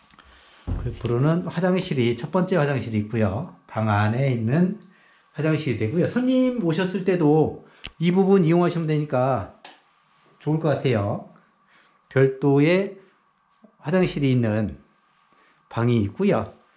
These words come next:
요번에는 현관의 건너편에 있는 다른 방을 한번 들어가 볼게요. 예, 문이 별도로 있고요. 안에 들어오시면은 이렇게 거실이 있습니다. 여기가 거실 부분이고요.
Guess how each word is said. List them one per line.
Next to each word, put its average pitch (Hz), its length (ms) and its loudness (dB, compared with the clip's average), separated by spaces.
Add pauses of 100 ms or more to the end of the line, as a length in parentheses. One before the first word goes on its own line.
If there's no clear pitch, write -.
(300)
요번에는 170 800 2 (720)
현관의 190 640 4
건너편에 170 500 0
있는 135 480 2 (320)
다른 147 260 4
방을 143 160 4
한번 135 280 0
들어가 123 180 2
볼게요. 110 460 0 (840)
예, 139 80 6
문이 170 420 6
별도로 165 380 2
있고요. 151 360 0
안에 135 300 2
들어오시면은 139 760 0
이렇게 156 260 -2
거실이 156 400 0
있습니다. 107 640 -2 (920)
여기가 143 520 2
거실 156 380 2
부분이고요. 127 920 0